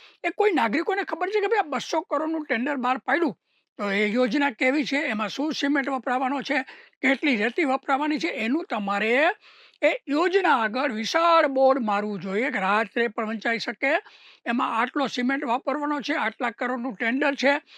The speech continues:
આટલા આટલા એના ધારાધોરણ છે અને આ નહીં વાપરવામાં આવે તો આની ઉપર ફોજદારી કેસ કરવામાં આવશે,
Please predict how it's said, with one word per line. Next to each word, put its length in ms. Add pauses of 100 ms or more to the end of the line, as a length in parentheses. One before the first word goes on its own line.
(480)
આટલા 420
આટલા 300
એના 180
ધારાધોરણ 600
છે 260 (380)
અને 140
આ 280
નહીં 240
વાપરવામાં 520
આવે 140 (400)
તો 60
આની 260
ઉપર 180
ફોજદારી 600
કેસ 280
કરવામાં 400
આવશે, 240